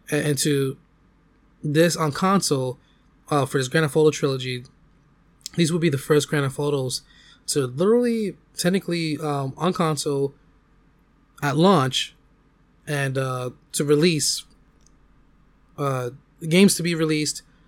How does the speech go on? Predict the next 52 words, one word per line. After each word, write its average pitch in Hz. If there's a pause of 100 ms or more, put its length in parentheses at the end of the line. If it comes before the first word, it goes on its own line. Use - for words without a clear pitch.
(340)
at 151
a 143
native, 147
you 156
know, 135
sixty -
frames 147
per 139
second 131
option. 123 (600)
And 131 (220)
that's 147
really 151
cool 135
'cause, 135
for 160
example, 156
through 139
backwards 147
compatibility, 151
you 139
could 135
play 143
Grand 143
Theft 135
Auto 127
four, 147 (540)
um, 127 (320)
at 139
sixty -
frames 139
per 123
second 156
because 135
Grand 139
Theft -
Auto 123
four, 156 (480)
um, 131
it's, 139
it's -
a 131
three 151
sixty 170
game, 165 (440)
but 147
it 135
had 139
an 135
unlocked 139
frame 170
rate. 123